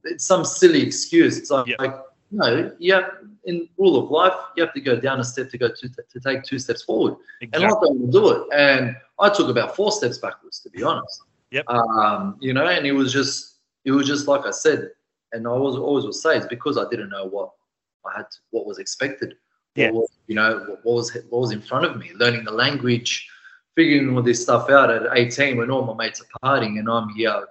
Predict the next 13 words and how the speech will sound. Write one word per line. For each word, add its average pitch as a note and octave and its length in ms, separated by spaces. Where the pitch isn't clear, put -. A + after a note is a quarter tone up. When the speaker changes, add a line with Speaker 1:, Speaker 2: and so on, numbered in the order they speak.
Speaker 1:
training A2 260
twice G#2+ 360
a G2+ 40
day, G#2 320
every B2+ 280
day A#2 200
for G#2 240
a G#2+ 40
year. A#2 300
And A#2+ 240
I B2 240
didn't - 240
care. E3+ 260